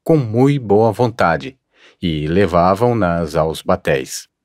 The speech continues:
Andavam já mais mansos e seguros entre nós do que nós andávamos entre eles.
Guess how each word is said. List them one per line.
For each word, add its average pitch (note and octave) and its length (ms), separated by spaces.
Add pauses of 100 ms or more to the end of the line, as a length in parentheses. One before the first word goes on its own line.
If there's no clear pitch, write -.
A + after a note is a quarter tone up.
(320)
Andavam B2+ 540
já G2+ 240
mais F#2+ 320
mansos F#2+ 560
e G2+ 80
seguros G2 640
entre G#2 240
nós G2+ 420
do A#2+ 120
que C#3 180
nós C3 340
andávamos G#2+ 600
entre G#2+ 260
eles. C#2+ 420